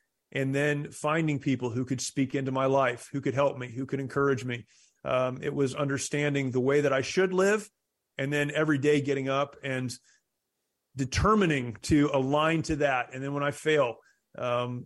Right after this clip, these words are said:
you know, get back up and do it again the next day. Uh, a big part of going to Mighty Oaks or, you know, helping to start Mighty Oaks was, was that. Um, it was as I invested in helping other people move forward,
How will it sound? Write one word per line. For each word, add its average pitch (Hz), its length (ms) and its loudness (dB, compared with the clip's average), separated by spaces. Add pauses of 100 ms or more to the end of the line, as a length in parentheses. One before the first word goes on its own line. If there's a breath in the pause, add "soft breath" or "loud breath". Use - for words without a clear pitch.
(140)
you 131 80 -6
know, 127 40 -4
get 127 180 0
back 135 280 -2
up 135 240 2
and 127 140 -6
do 135 120 0
it 135 60 2
again 131 240 -4
the 127 80 -6
next 135 340 -8
day. 135 280 0 (380 soft breath)
Uh, 131 140 -2
a 131 60 0
big 147 220 2
part 147 240 4
of 135 120 2
going 147 200 2
to 143 60 -2
Mighty 143 260 2
Oaks 139 340 -2
or, 131 160 -2
you 131 120 -6
know, 123 60 -2
helping 135 260 -2
to 135 40 -4
start 143 260 0
Mighty 135 240 0
Oaks 147 280 0
was, 131 340 -2 (100)
was 127 240 0
that. 117 320 -6 (460 soft breath)
Um, 120 340 -2
it 143 140 -2
was 135 500 -2 (1200)
as 139 240 0
I 147 220 0
invested 139 1040 0
in 135 260 -4
helping 135 520 -2
other 160 220 2
people 135 340 -2
move 127 280 -2
forward, 123 520 -4